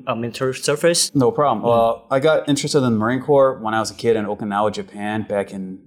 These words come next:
Speaker 2: nineteen eighty-eight.
Speaker 1: Wow.
Speaker 2: Father was U S Air Force. Joined the Marine Corps in two thousand two, then went to Iraq back in two thousand three when the war first started. Operation Iraqi Freedom One, saw combat there. Uh, First Tank Battalion,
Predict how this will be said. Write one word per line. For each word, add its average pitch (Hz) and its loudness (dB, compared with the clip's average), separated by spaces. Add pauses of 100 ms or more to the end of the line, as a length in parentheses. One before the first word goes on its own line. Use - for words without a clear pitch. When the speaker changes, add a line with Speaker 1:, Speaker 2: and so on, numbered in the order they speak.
(100)
Speaker 2:
nineteen 104 -6
eighty-eight. 107 -2
Speaker 1:
Wow. - -2 (520)
Speaker 2:
Father 113 0
was 107 0
U 110 0
S 110 -2
Air 110 -2
Force. 117 -2 (300)
Joined 127 2
the 117 2
Marine 120 0
Corps 120 2
in 104 -2
two 123 -4
thousand 104 0
two, 139 0 (180)
then 107 -2
went 123 0
to 135 -2
Iraq 113 0
back 110 0
in 104 -4
two 123 -6
thousand 104 0
three 110 2
when 101 -2
the 98 -4
war 101 0
first 101 -10
started. 92 -6 (280)
Operation 117 0
Iraqi 107 0
Freedom 104 -6
One, 123 0
saw 104 0
combat 110 0
there. 113 -2 (100)
Uh, 127 0
First 127 0
Tank 117 -6
Battalion, 117 -4